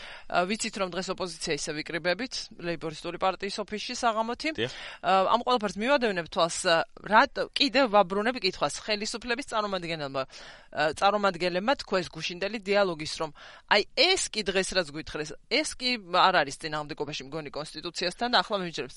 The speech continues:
Speaker 1: რისთვის არის სახის შენარჩუნებისთვის
Speaker 2: ა,
Speaker 1: თუ
Speaker 2: ე-
Speaker 1: წუთი გვაქვს?
Speaker 2: ე, სამწუხარო,
Speaker 1: მაქსიმум.
Speaker 2: სამწუხაროდ, ეს,
Speaker 1: ნახევარი.
Speaker 2: ეს ფიგურები, ვინც ამ მოლაპარაკებებს დადიან, არ არიან გაწვევის მიღები პირები. ჩვენი, მა-, მა-, სისტემა, მართლობის სისტემა იმიტომაც არის მახინჯი, რომ პარტიის თავმჯდომარე იქ ერთპიროვნულ გაწვევებს იღებს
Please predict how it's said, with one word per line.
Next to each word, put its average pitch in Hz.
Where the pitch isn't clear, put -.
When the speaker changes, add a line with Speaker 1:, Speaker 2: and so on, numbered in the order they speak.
Speaker 1:
რისთვის 247
არის 143
სახის 202
შენარჩუნებისთვის 190
Speaker 2:
ა, -
Speaker 1:
თუ 202
Speaker 2:
ე- -
Speaker 1:
წუთი -
გვაქვს? -
Speaker 2:
ე, 165
სამწუხარო, 175
Speaker 1:
მაქსიმум. -
Speaker 2:
სამწუხაროდ, 175
ეს, 156
Speaker 1:
ნახევარი. -
Speaker 2:
ეს 143
ფიგურები, 139
ვინც 113
ამ 120
მოლაპარაკებებს 117
დადიან, 107
არ 113
არიან 98
გაწვევის 95
მიღები 80
პირები. 90
ჩვენი, 131
მა-, 104
მა-, 92
სისტემა, 110
მართლობის 98
სისტემა 90
იმიტომაც 95
არის 82
მახინჯი, 92
რომ 78
პარტიის 165
თავმჯდომარე 123
იქ 95
ერთპიროვნულ 107
გაწვევებს 98
იღებს 95